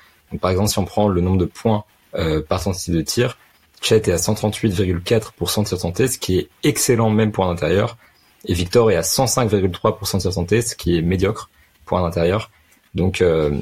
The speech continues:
il y a deux niveaux d'efficacité complètement différents. Et surtout, en fait, ce qui m'amuse beaucoup, c'est que, euh, j'ai l'impression qu'on a d'un coup une sorte de révolution un petit peu dans le monde du basket, parce qu'on a deux joueurs qui sont juste immenses.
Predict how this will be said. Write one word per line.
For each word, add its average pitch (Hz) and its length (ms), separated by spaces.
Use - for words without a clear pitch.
il 92 60
y 95 40
a 90 60
deux 107 140
niveaux 113 200
d'efficacité 98 460
complètement 98 280
différents. 92 480
Et - 20
surtout, 113 320
en 135 80
fait, - 300
ce - 120
qui - 100
m'amuse 113 220
beaucoup, 104 280
c'est 120 160
que, - 100
euh, 87 400
j'ai 82 120
l'impression 113 260
qu'on 98 120
a 82 120
d'un 107 200
coup 120 320
une - 60
sorte 113 160
de 107 40
révolution 113 560
un 107 60
petit - 120
peu 104 100
dans 98 80
le 92 80
monde 90 100
du 87 60
basket, 85 420
parce - 140
qu'on 107 120
a 104 80
deux 117 180
joueurs 123 260
qui - 100
sont 95 320
juste 104 280
immenses. 107 380